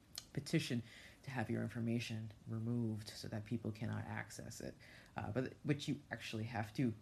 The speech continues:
find your profile for yourself and do the footwork. Uh, there, you know, <laughs> you have to ask them to opt out, which is complete bullshit. But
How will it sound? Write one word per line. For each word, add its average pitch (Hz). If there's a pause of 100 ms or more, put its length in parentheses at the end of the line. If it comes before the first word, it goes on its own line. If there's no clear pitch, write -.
(140)
find 156 (100)
your 143
profile 110
for 185
yourself 135
and 113 (220)
do 156
the 151
footwork. - (480)
Uh, 101 (180)
there, 113
you 123
know, 107 (300)
<laughs> - (520)
you 208
have 156
to 127
ask 185
them 131
to 123
opt 120
out, 104
which 117
is 127
complete 165
bullshit. -
But 127